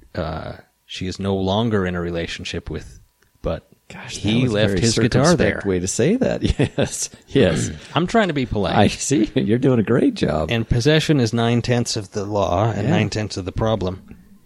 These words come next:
Speaker 2: She
Speaker 1: For,
Speaker 2: happens to know
Speaker 1: for this,
Speaker 2: exactly what it's worth.
Speaker 1: for whoever's,
Speaker 2: Yeah.
Speaker 1: uh,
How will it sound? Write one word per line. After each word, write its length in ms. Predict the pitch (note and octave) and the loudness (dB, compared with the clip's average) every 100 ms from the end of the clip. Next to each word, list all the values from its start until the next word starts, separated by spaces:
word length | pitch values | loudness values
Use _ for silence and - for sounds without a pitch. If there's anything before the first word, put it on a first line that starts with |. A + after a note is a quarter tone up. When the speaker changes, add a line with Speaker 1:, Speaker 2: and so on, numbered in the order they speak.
| - - - - - - - _ _ _ _ _ - - - - | -20 -20 -20 -20 -20 -20 -20 _ _ _ _ _ -20 -20 -20 -16
Speaker 2:
She 140 | - A#2 | -6 -2
Speaker 1:
For, 60 | |
Speaker 2:
happens 380 | G2+ G2 - G#2 | 0 0 -2 -4
to 80 | A2+ | 0
know 80 | G#2+ | 2
Speaker 1:
for 100 | G2 | 2
this, 100 | F#2+ | 2
Speaker 2:
exactly 320 | G2 G2 G#2+ | 2 0 0
what 140 | G#2+ B2+ | 2 2
it's 160 | D#3 | 0
worth. 300 | G#2 F2 G2+ | -2 0 -2
Speaker 1:
for 180 | - - | -2 -2
whoever's, 560 | A2 A2 G2 G2 F2+ F2 _ - _ - | 0 0 0 -2 -4 -6 _ -20 _ -6
Speaker 2:
Yeah. 60 | F#2+ | -4
Speaker 1:
uh, 180 | F2+ | -4